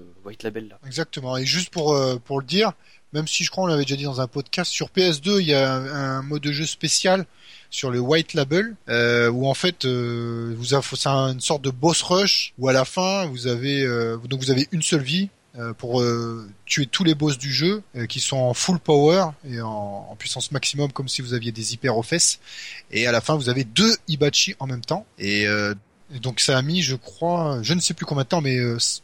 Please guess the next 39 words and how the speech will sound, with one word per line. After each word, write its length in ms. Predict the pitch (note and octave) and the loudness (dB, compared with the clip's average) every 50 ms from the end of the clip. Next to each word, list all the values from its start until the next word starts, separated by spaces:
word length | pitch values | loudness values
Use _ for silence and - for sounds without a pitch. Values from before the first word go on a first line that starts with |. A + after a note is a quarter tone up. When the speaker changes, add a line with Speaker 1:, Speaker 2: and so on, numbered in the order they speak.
| _ - - | _ -20 -14
Speaker 2:
sept, 480 | - - - - - - - D#3+ - | -10 -8 -6 -4 -2 -2 -2 -2 -2
huit 260 | - - D#3+ C#3+ - - | -2 -4 -4 -4 -4 -2
ans, 180 | E3 E3 E3 E3+ | -2 0 0 -2
le, 300 | D#3+ C#3 B2 B2+ B2+ B2 | -2 -4 -4 -4 -4 -4
le 180 | B2 B2+ B2+ A#2+ | -2 -2 -2 0
joueur 240 | A#2 D3 E3 - | 0 0 0 0
pour, 320 | - - C3+ A#2+ A2+ A2 G#2+ | -2 -4 -6 -4 -4 -4 -4
pour 140 | - B2+ A#2+ | -6 -4 -4
réussir 240 | B2 A#2 - D3 C3 | -2 0 0 2 2
à 140 | B2 A#2+ A2+ | 2 2 0
faire 160 | - A#2 - | -2 -6 -8
cet 120 | - - | -6 -8
exploit, 300 | B2 - - - - C#3 | -8 -10 -10 -8 -10 -10
quoi. 140 | B2 - - _ - - - - - - - - - - | -10 -12 -18 _ -20 -14 -10 -8 -6 -6 -6 -6 -4 -4
Speaker 1:
Donc 80 | A#2+ A2+ | -2 2
bien 100 | C#3 D3+ | 2 2
entendu, 240 | D#3 - D#3 C3+ D#3+ | 2 2 0 -2 0
Speaker 2:
Euh, 40 | |
Speaker 1:
c'est 120 | - - C#3 | 2 2 2
un 60 | B2+ | 2
japonais. 500 | A#2+ C3+ C3 - C#3 B2 A#2 B2+ E3+ - - C#3 C3 - | 4 2 2 2 2 2 2 2 0 -2 -4 -8 -6 -6
<laughs> 200 | C#3+ C3 - - | -6 -6 -4 0
Speaker 2:
Ah 140 | - C3 D#3+ | 2 4 4
oui, 80 | F3 | 4
évidemment. 420 | D#3 B2+ B2 D3 D#3 F3 D3+ G2+ F#2+ - | 4 2 2 0 2 2 0 0 -2 -4
Mais 140 | C3+ C#3 D3 | -4 -2 0
c'est 120 | - - E3+ | 2 2 2
un 80 | D#3+ | 2
des 120 | D#3 E3 E3+ | 4 4 4
modes 220 | F3+ F#3 E3+ C#3+ | 4 2 2 2
de 160 | E3 E3+ F3+ | 0 0 2
jeu 160 | E3+ F3+ F#3+ | 2 2 2
les 140 | G3 F3 D#3+ | 2 0 0
plus 220 | - - - E3 D3 | -2 -4 -8 -8 -6
durs 240 | - - G3 - | -2 -2 -2 -2
qui 100 | - - | -2 -6
existent 300 | E3+ C3+ C3+ C#3+ - - | -8 -8 -10 -12 -14 -14
au 40 | C3 | -14
monde. 120 | B2 A#2+ | -16 -16